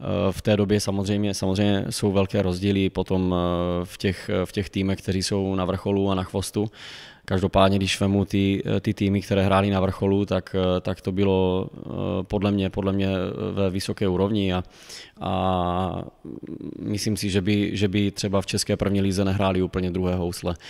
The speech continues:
Každopádně, každopádně nevím tu situaci, jak, jak, jak se změnila za tu dobu, jestli, jestli, jestli to upadlo, eh, jelikož já už potom jsem to tam nesledoval ani,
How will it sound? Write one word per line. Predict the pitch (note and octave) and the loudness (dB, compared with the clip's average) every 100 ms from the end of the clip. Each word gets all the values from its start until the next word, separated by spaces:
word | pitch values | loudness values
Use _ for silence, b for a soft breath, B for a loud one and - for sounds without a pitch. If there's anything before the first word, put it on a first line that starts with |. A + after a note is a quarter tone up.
| B - | B -6
Každopádně, | G2 F#2+ F#2 G2+ G2+ G#2 G#2 F2+ F#2 | -2 0 2 2 4 2 2 0 -2
každopádně | G#2 G2 G2+ G#2 G2+ F#2+ G#2 G2+ G2+ G2+ G2+ F#2+ - - - - | -2 0 2 4 4 2 2 2 2 0 -2 -4 -8 -14 -14 -8
nevím | - G#2 G#2 G2+ G#2 G#2 F#2+ - - | -2 2 4 4 4 4 0 -4 -6
tu | G#2+ | -2
situaci, | - G2+ G#2 G2 - | 0 2 4 4 6
jak, | G#2 F#2+ - | 4 2 0
jak, | F#2 F#2 - | -2 -2 -2
jak | G2 G2 | -2 -2
se | - | 0
změnila | F#2 F#2+ F#2+ G2+ G#2 | 0 2 2 2 2
za | G2 | 0
tu | F#2+ G2+ | -2 0
dobu, | G2+ G2+ G2 | 2 4 4
jestli, | F#2 G2 | 2 -2
jestli, | F#2+ F#2 - G2 F#2+ D#2+ F2+ | -2 -2 -2 -2 -2 -2 -6
jestli | - - G2+ | -6 -6 -4
to | - | -4
upadlo, | F#2 - F#2+ F#2+ F#2+ F#2 B B B | -4 0 0 2 2 0 B B B
eh, | - F2+ F2 | -4 0 2
jelikož | F2+ F2+ G2+ F2+ | 2 0 -2 0
já | F#2+ F#2+ | 2 2
už | F#2+ F2 | 2 -2
potom | - F#2+ F#2+ | -6 -2 -2
jsem | - F#2+ | -2 -2
to | |
tam | G2 F#2+ | -2 0
nesledoval | F#2+ - G2 F#2 F#2+ | -2 -2 0 0 0
ani, | F#2+ G2 | 0 -4